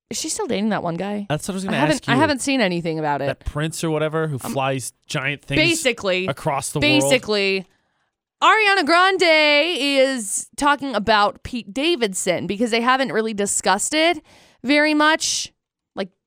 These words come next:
Speaker 1: they haven't come out and discussed it at all.
Speaker 2: Well, I mean, it's their business. Why should they
Speaker 1: Well,
Speaker 2: have
Speaker 1: yeah.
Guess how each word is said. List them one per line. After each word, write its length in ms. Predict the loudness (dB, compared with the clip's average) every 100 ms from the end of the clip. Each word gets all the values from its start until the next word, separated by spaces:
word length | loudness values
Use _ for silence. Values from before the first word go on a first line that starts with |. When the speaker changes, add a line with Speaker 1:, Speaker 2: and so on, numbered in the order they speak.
| _
Speaker 1:
they 320 | 0 2 2
haven't 340 | 2 0 0 0
come 160 | 0
out 180 | 2 0
and 80 | 0
discussed 500 | -4 -2 -4 -4 -2
it 160 | -2 0
at 160 | -2 -2
all. 480 | 0 2 2 0 _ _ _ _ _ _ _ _ _
Speaker 2:
Well, 140 | -8 -6
I 60 | -6
mean, 180 | -6 -6
it's 180 | -6 -4
their 180 | -2 -2
business. 460 | -2 -6 -12 -16
Why 140 | -12 -12
should 160 | -10
they 140 | -6 -2
Speaker 1:
Well, 140 | 0
Speaker 2:
have 80 | -2
Speaker 1:
yeah. 220 | -2 -4